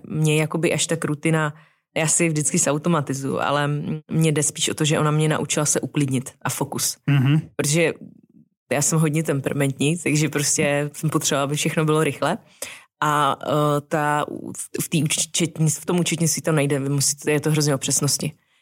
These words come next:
Speaker 1: Jo, tam uděláte jednu chybu a, a může být jako docela
Speaker 2: Zatímco auditor má tu hodinu významnosti.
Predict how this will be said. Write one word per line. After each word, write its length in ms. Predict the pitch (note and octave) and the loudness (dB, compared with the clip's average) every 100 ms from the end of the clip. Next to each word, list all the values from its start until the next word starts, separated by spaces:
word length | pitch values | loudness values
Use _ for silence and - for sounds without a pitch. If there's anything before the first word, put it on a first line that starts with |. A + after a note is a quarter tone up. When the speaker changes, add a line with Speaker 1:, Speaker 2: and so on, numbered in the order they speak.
| _ _ _ - | _ _ _ -4
Speaker 1:
Jo, 120 | B2 C#3+ | -2 0
tam 200 | D#3+ D#3 | 0 2
uděláte 400 | D#3 D3+ D3 D#3 | 2 0 2 0
jednu 200 | D3 D3+ | 2 0
chybu 360 | - C3+ D3 C#3+ | 0 0 2 2
a, 60 | C3+ - | 0 -2
a 20 | |
může 260 | D3+ C#3+ C#3+ | 0 2 2
být 220 | D3 C#3+ | 0 -2
jako 200 | C#3 D3+ | -2 -2
docela 560 | C#3+ C#3 D3 C#3+ C#3 - _ _ _ - | -2 -2 -2 0 -2 -6 _ _ _ 0
Speaker 2:
Zatímco 400 | C#3+ D3 D3 D3 | 2 4 4 4
auditor 300 | D3 D3 C#3+ | 4 2 2
má 120 | C#3+ | 4
tu 80 | D3 | 4
hodinu 280 | C#3 C#3 C#3 | 4 4 2
významnosti. 520 | C3+ C#3 A#2+ A2 | 4 2 2 0